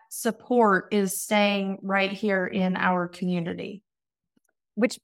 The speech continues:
Speaker 2: actually leads me perfectly to my next question, 'cause I'm wondering how people can get involved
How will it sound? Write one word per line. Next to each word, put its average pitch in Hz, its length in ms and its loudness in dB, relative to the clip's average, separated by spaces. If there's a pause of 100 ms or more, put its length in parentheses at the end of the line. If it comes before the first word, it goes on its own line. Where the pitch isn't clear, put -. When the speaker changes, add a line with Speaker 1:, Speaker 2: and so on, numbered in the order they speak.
Speaker 2:
actually 233 300 4
leads 208 300 0
me 190 100 0
perfectly 185 520 -2
to 151 60 -2
my 147 120 0
next 165 240 -2
question, 254 360 -2
'cause 180 140 -6
I'm 185 100 -2
wondering 196 560 0 (140)
how 196 140 4
people 190 340 -4
can 180 220 -6
get 156 160 0
involved 135 560 0